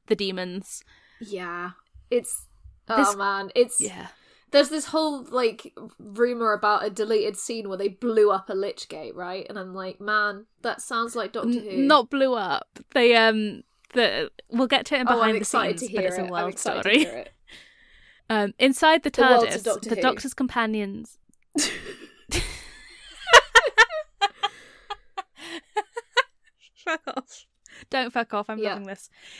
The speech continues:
Speaker 1: Inside the tardis, the Doctor's companions are surprised to see Will among them. The Doctor explains he must have been wrong in his assumption that Will was a psychic project-, projection. The malice must have created a temporal rift, which allowed Will to slip into the future.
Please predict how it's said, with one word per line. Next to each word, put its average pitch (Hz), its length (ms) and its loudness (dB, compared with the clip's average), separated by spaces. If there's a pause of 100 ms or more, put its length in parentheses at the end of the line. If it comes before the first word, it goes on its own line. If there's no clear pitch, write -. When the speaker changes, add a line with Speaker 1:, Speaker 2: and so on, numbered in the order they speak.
Speaker 1:
Inside 320 380 2
the 330 80 -4
tardis, 208 600 0
the 226 120 -6
Doctor's 262 380 -2
companions 202 540 -2
are 208 60 -6
surprised 220 440 -4
to - 60 -18
see 240 160 -4
Will 208 180 0
among 190 280 -4
them. 165 260 -10 (280)
The 233 100 -2
Doctor 254 340 -2
explains 214 600 -4
he 233 160 -4
must 240 260 0
have 277 80 -6
been 240 220 0
wrong 277 260 2
in 359 100 0
his 277 140 -4
assumption 220 460 -4
that 196 100 -4
Will 196 220 0
was 190 100 -8
a 196 80 -6
psychic - 380 -6
project-, - 440 -10
projection. - 540 -8 (160)
The 226 100 -2
malice 240 380 2
must 262 280 2
have 302 100 -8
created 240 440 -2
a 196 60 -16
temporal 214 600 -4
rift, 202 460 -4 (300)
which 214 220 0
allowed 226 340 6
Will 196 280 0
to 254 100 -6
slip - 280 -4
into 190 200 -12
the 190 80 -8
future. - 520 -8